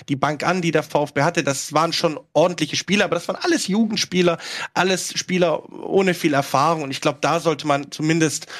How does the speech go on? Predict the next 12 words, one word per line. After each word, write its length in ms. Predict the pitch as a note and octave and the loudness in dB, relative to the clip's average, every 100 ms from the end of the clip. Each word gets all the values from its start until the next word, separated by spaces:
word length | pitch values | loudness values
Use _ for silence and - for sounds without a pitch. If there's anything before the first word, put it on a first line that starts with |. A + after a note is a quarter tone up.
| - | -8
punktuell 420 | - F#3 F3+ C#3 D3+ | 0 0 4 2 2
noch 140 | C#3+ | 0
ein 100 | C3+ | 0
bisschen 280 | F#3+ - C#3 | -2 0 0
nachbessern, 520 | C#3 D3 D3+ C#3 C#3+ | 0 0 -2 0 0
dass 160 | C3+ C#3 | 0 0
man 100 | C3 | -2
mit 180 | - | -2
einem 280 | - C3+ C3+ - - - | -2 -2 -4 -10 -10 -6
etwas 320 | C#3+ E3 - | -2 -2 -2
stärkeren 480 | - D3+ D3 B2 A#2 | 0 0 0 -4 -4
Kader 460 | - B2 B2+ A2+ | 0 2 2 0